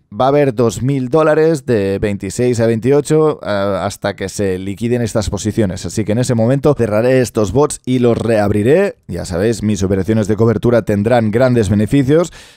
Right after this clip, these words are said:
Así que todavía estoy esperando el movimiento decisivo, no lo estamos viendo y voy a poner una fecha límite. Si no hemos visto un movimiento decisivo el viernes,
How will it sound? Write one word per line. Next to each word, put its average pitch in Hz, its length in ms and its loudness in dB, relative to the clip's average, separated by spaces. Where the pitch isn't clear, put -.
Así 160 160 0
que 147 180 0
todavía 143 460 2
estoy 147 180 -4
esperando 147 420 2
el 139 60 4
movimiento 143 540 2
decisivo, 160 580 2
no 156 140 2
lo 165 80 4
estamos 139 320 2
viendo 160 400 2
y 120 120 -2
voy 151 120 6
a 147 60 4
poner 117 260 0
una 107 140 -2
fecha 104 260 -4
límite. 87 340 -4
Si 104 180 -4
no 131 320 4
hemos 131 280 0
visto 123 260 0
un 117 60 0
movimiento 113 460 0
decisivo 104 480 0
el 92 100 -2
viernes, 143 560 0